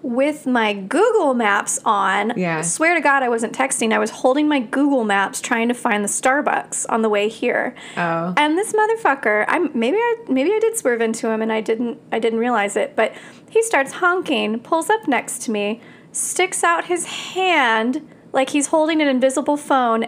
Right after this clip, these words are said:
Speaker 1: and mimes texting in his hand on his invisible phone, and then does the no-no sign with his finger and passes me. And I'm like, <gasps> "You son of a bitch," trying to correct me on the road. I'm using Google Maps, sir.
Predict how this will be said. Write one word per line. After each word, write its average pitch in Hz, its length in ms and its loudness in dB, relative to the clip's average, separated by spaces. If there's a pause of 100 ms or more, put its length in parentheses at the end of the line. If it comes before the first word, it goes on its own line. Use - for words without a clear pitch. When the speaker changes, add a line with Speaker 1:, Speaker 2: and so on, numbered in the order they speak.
Speaker 1:
and 220 340 0
mimes 233 720 2
texting 233 840 -2 (480)
in 269 160 2
his 269 200 0
hand 277 300 2
on 240 120 0
his 240 140 0
invisible 233 400 0
phone, 285 400 2 (360)
and 269 180 2
then 269 220 4
does 247 220 2
the 233 120 2
no-no 254 540 2
sign 214 340 0
with 214 120 -2
his 208 200 0
finger 226 320 0
and 226 300 -2
passes 226 440 -2
me. 214 140 -2
And 220 100 0
I'm 285 100 4
like, 294 260 0 (140)
<gasps> - 1500 -6
"You 330 520 2
son 311 440 2
of 277 100 2
a 349 120 4
bitch," - 720 0 (580)
trying 277 320 2
to 247 60 2
correct 247 500 0
me 269 200 2
on 226 200 2
the 220 80 2
road. 220 380 2
I'm 269 160 4
using 381 340 2
Google 226 340 2
Maps, 196 320 -2
sir. 208 520 0